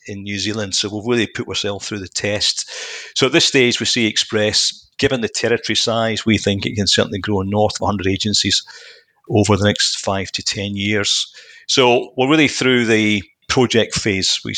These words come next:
we had a huge team of forty-five people in the U S, plus the team here, working on the acquisition and the embedding of Frontline into the group. But along with that,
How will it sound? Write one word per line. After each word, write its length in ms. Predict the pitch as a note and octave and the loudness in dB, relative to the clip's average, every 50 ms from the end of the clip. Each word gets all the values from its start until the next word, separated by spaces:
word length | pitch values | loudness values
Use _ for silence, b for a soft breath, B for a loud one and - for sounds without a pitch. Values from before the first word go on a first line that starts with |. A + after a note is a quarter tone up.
| - - - - | -6 -6 -8 -8
we 40 | B2 | -6
had 20 | - | -4
a 100 | G2 - | -4 -4
huge 300 | - - B2 A2 - - | 0 0 2 2 2 0
team 220 | - A#2 G#2 G2+ | -2 -4 -2 -4
of 100 | G2 F2+ | -4 -4
forty-five 840 | - - - - - A#2 G#2 - - G2 - - G#2+ F#2+ F2 - - | -4 -4 -2 -2 0 0 0 -2 -2 -6 -4 -2 -2 -2 -2 -4 -8
people 300 | - - G#2+ - - G2+ | -8 -8 -8 -6 -8 -8
in 40 | G2 | -6
the 100 | G2 G2+ | -6 -6
U 120 | G2+ G2 G2 | -4 -4 -4
S, 220 | G2+ G2+ G2+ - | -2 -2 -2 -4
plus 260 | - - - G#2+ - | -4 -2 -2 -4 -4
the 100 | - - - | -4 -6 -8
team 320 | - - - G#2+ G2 G2+ | -6 -6 -4 -4 -6 -6
here, 420 | G2 - G#2+ G#2 G#2+ G#2+ G2+ G2 _ B B B B B B B B B B B | -6 -4 -2 0 0 0 0 -2 _ B B B B B B B B B B B
working 480 | - G2+ G#2 A#2+ - - - C3 A#2 A2 | -6 -2 -2 -2 -2 -2 -4 -4 -2 0
on 320 | G#2+ G#2 G#2+ G#2 G2+ G#2 F#2 | 0 0 0 -2 -2 -6 -6
the 340 | G#2 G2+ G2+ G2+ G2 F#2+ - - - | -6 -6 -4 -4 -6 -8 -10 -6 -4
acquisition 720 | G#2+ G#2+ - G#2 - A2+ A2 - - - G2+ F#2+ G#2+ - - | -4 -4 -2 -4 0 0 0 0 0 -2 -4 -6 -8 -8 -2
and 340 | - G#2 G#2 G2+ G2 G#2 G#2 | -2 0 0 0 0 -2 -4
the 300 | F#2+ G#2 G#2 G2+ G#2 - | 0 2 2 2 2 0
embedding 480 | - G2 F#2+ - G#2+ G#2 G2+ G#2+ G2 - | -2 -4 0 2 2 4 4 2 0 -2
of 120 | - F#2+ - | -4 -4 -4
Frontline 520 | - - A#2 B2 A#2+ G2+ G2+ G2+ G2+ A2+ | 0 2 2 2 4 2 2 2 2 0
into 240 | - G2+ - - F#2+ | -4 -4 -2 -4 -4
the 100 | F2 F#2+ | -4 -4
group. 300 | - - G#2 - - - - - B B B B B B B B B B - | 0 0 0 0 0 -4 -10 -10 B B B B B B B B B B -2
But 180 | - G#2 G#2+ - - _ _ _ _ - | 0 0 0 -2 -8 _ _ _ _ 0
along 300 | A2 G#2+ A2 A2 A2 G#2+ | 4 4 6 4 4 2
with 140 | G#2 - - | 0 0 2
that, 300 | A2 G#2 G2+ G2+ - | 2 4 4 4 2